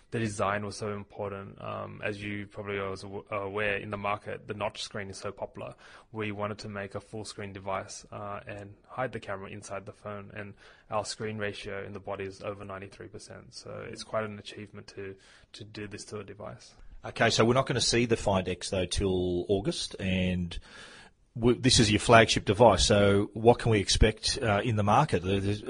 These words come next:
Speaker 2: uh, you're expecting a lot of demand for this product?
Speaker 1: Um, from what we've heard or seen,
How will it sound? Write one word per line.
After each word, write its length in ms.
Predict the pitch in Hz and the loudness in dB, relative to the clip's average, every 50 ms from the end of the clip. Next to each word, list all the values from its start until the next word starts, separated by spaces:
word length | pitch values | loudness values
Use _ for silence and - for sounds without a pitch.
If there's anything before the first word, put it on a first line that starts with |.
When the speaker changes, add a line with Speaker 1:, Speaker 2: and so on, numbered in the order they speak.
| 117 113 117 | 0 0 2
Speaker 2:
uh, 60 | - | 0
you're 220 | 120 107 107 107 104 | 0 2 4 4 4
expecting 400 | 92 - - 127 113 - 117 110 | 2 6 8 8 8 8 4 6
a 40 | 107 | 6
lot 120 | 110 107 | 6 6
of 80 | 101 101 | 6 6
demand 280 | 107 107 107 113 113 | 6 6 6 6 4
for 60 | - | 2
this 120 | 117 110 - | -2 -2 4
product? 320 | - 120 123 170 - - - - - - - - | 6 6 6 6 4 0 -6 -10 -10 -8 -6 -2
Speaker 1:
Um, 200 | 131 139 139 131 | -2 -2 -2 -2
from 140 | - 156 143 | -2 0 2
what 140 | 156 170 | 2 2
we've 260 | 135 127 120 113 113 120 | 2 0 -2 -2 -6 -10
heard 480 | - - - 113 110 110 120 127 117 113 | -10 -6 -2 0 0 0 0 -2 -4 -4
or 340 | - 110 107 110 110 104 | -4 -2 -2 -2 -2 -4
seen, 520 | - - - 107 101 101 107 117 117 117 | -6 -8 -6 -6 -4 -4 -6 -8 -10 -12